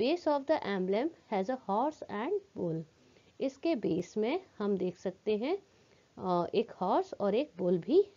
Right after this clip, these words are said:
है। Horse यहाँ पर symbolize करता है energy and speed को, तो वहीं bull symbolize करता है हार्ड वर्क यानी कठिन परिश्रम को। There is a wheel also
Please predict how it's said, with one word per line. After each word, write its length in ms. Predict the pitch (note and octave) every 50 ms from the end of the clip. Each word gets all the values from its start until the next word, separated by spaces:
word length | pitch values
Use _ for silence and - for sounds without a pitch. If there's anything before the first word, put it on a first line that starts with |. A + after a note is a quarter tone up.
| _ - -
है। 300 | F#3+ F3 D#3+ D3 - - _ _ - - - - _ _ _ _ - -
Horse 340 | C#4+ D#4 F4+ G4 F#4+ - -
यहाँ 320 | B3+ G3 F#3+ F3+ E3+ F3 -
पर 220 | - A3+ D4+ F#4+ F#4+ - _ _ _ _
symbolize 600 | - - A3+ G3 F#3 E3+ F3 F#3 F3+ A#3 D4+ D4
करता 380 | - - D4 C4 - - C#4 C4+
है 260 | B3 C4 D4 D4+ - -
energy 600 | F#3 F#3+ G3 G3 G3 G3 G3 G3+ C4 D4+ D#4 - - -
and 240 | A3+ B3 D4 D4
speed 500 | C4+ B3+ - - - F3 E3+ E3+ E3 -
को, 320 | - - B3 D4 G#4 A#4+ - - - _ _ _ _ _ _ -
तो 120 | D#4 D#4
वहीं 320 | C4 C#4 C4+ B3+ D4+ D#4+
bull 460 | C4+ G3+ - - C4+ C4+ A3+ E3+ D#3+ - - - _ _ _ _ _ _ _ -
symbolize 680 | G3 G3 - - G3+ G3 F3 F3 F#3 F#3 G#3+ D4 D#4 -
करता 380 | - D4 C#4 C4+ - - C#4
है 280 | C4+ B3+ D4 F#4 A4+ A4+ - - - - - - _ -
हार्ड 360 | - - A#3 A3 G#3 F3+ E3+
वर्क 280 | E3+ G3 A#3 C4 - A3+
यानी 240 | G3+ F#3 A#3 E4
कठिन 420 | F4 - F#3 F3+ - C4 E4+ G#4+ G#4+ -
परिश्रम 540 | - F#3+ F3+ E3+ - - - G3+ E3+ D#3+ F3+
को। 300 | F3+ - F3+ E3+ D#3+ D#3+ D3+ _ _ _ _ _ _ _ _ _ - _ _ _ _ _ _ -
There 280 | A3+ C4 D#4+ F#4 F4+ -
is 140 | G4+ F#4+ D4
a 40 |
wheel 320 | G#3+ F#3+ G#3 A3 A3+ G#3 G#3
also 480 | E3+ D#3 E3 E3 - - F3+ D#3+ E3